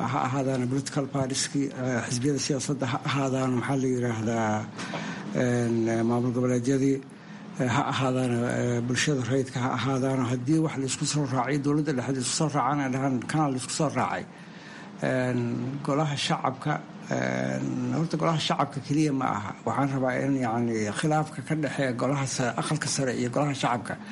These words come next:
ayaa wax uu keenay in mar walba aan dhahno golaha shacabka. Yacni, baarlamaanka marka laga hadlayo waa labada aqal waaye. Waa in, yacni, labada aqalba la geeyaa waaye. Macnaheedu waxaa waaye in la geeyo, yacni, golaha sh-, shacabkana inuu ansixiyo,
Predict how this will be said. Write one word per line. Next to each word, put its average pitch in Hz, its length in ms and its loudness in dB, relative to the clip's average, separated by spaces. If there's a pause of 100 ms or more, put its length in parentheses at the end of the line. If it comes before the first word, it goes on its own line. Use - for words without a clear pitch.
(320)
ayaa 135 200 2
wax - 220 0
uu 147 160 2
keenay 143 560 0
in 147 140 2
mar 156 100 4
walba 135 280 2
aan 127 200 0
dhahno 123 240 2
golaha 135 240 0
shacabka. 120 440 -2 (140)
Yacni, 120 300 0
baarlamaanka 131 640 2
marka 135 240 -2
laga 131 140 0
hadlayo 139 320 2
waa 120 100 0
labada 120 300 2
aqal 117 200 -2
waaye. 95 240 -2 (640)
Waa 131 280 2
in, 165 220 2
yacni, 139 420 2 (220)
labada 139 420 2
aqalba 151 460 0
la 131 120 0
geeyaa 117 420 0
waaye. 110 280 -2
Macnaheedu 139 480 0
waxaa 147 240 0
waaye 143 340 2
in 147 160 2
la 135 80 0
geeyo, 131 360 2 (100)
yacni, 120 320 0
golaha 143 400 0
sh-, - 180 -6
shacabkana 143 540 0
inuu 143 160 2
ansixiyo, 156 480 0